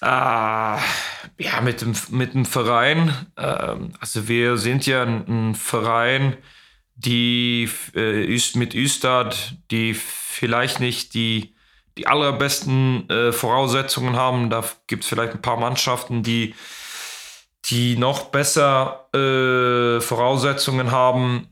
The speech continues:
Aber wir sind vielleicht auf drei, Platz drei, vier. Äh, und wir haben ein langfristiges Ziel auf Top vier,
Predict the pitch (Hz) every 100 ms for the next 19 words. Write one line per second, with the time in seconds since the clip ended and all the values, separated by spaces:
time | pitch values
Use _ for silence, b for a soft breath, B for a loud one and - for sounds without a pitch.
0 | _ 113 117 117 120 117 117 117 113 107
1 | - _ - _ _ _ - 117 104 113
2 | 113 - 113 113 104 110 - 117 120 117
3 | 117 123 120 - - - 127 123 - 143
4 | 190 226 - _ - 120 117 117 117 113
5 | 104 120 120 - - 107 113 123 127 123
6 | 117 110 117 139 - 123 - 113 110 -
7 | 135 135 131 107 113 - - - 120 -
8 | - 139 165 185